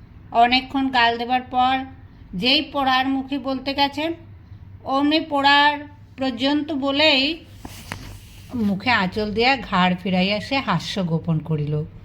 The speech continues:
বুড়ির চোখে দৃষ্টি অগ্নিবর্ষণ করিতে লাগিল। "কতক্ষণ হয়েছে?" "আধ ঘন্টা।" "আচ্ছা, বসো তোমরা,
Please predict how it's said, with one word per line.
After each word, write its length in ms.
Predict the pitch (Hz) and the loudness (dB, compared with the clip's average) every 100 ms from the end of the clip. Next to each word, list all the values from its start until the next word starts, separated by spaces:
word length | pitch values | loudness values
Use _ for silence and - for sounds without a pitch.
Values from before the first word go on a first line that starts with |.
| - - - - - - | -18 -16 -16 -16 -14 -4
বুড়ির 360 | 202 233 269 - | 0 2 2 0
চোখে 340 | 233 - 254 | -4 0 -2
দৃষ্টি 480 | 185 196 - - 254 | 0 -2 -4 -2 0
অগ্নিবর্ষণ 760 | 196 170 202 196 208 - 262 262 | 0 0 -2 0 0 0 -2 -2
করিতে 380 | 170 151 175 | -2 -2 0
লাগিল। 440 | 165 151 147 151 156 - - - - - - - - - - | 0 0 -4 -4 -6 -8 -18 -18 -20 -20 -18 -18 -18 -16 -4
"কতক্ষণ 540 | 208 214 - - 339 330 | 0 2 0 -2 0 2
হয়েছে?" 540 | 330 277 - 175 143 - - - - - - - | 2 0 -2 -4 -4 -10 -20 -20 -20 -20 -18 -8
"আধ 360 | 220 226 247 233 | 0 2 2 0
ঘন্টা।" 560 | 247 247 233 262 170 170 - - - - - - - - - - - - - | -4 -4 -6 -4 -2 -4 -12 -18 -20 -18 -18 -18 -18 -18 -18 -18 -18 -14 2
"আচ্ছা, 340 | 233 233 233 | 2 2 -2
বসো 340 | 202 220 233 233 | 0 -2 -2 -2
তোমরা, 420 | 202 170 160 | 0 2 2